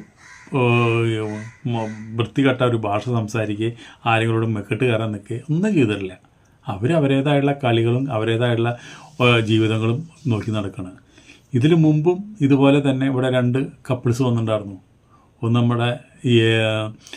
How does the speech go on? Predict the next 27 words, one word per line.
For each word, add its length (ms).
ഫിറോസും 640
സജനിയും. 460
അവരിതുപോലെ 540
വന്ന്, 540
അവരിതുപോലെ 420
ഒറ്റ 280
ആളാണ്, 340
ഒരാൾക്കുള്ള 480
പേയ്മെൻറ്റേ 340
കിട്ടുള്ളൂ. 380
വന്ന 320
അവസാനം 600
തല്ലി 360
ഇവർ 220
രണ്ടുപേരും 500
അങ്ങോട്ടും 260
ഇങ്ങോട്ടും 240
വഴക്കായി 500
ആകെ 400
തിക്കും 380
തിരക്കും 240
മകളായിട്ട് 380
ബിഗ് 180
ബോസ് 200
അവരെ 160
പിടിച്ച് 220
പുറത്തേക്കുണ്ടായിരുന്നു. 680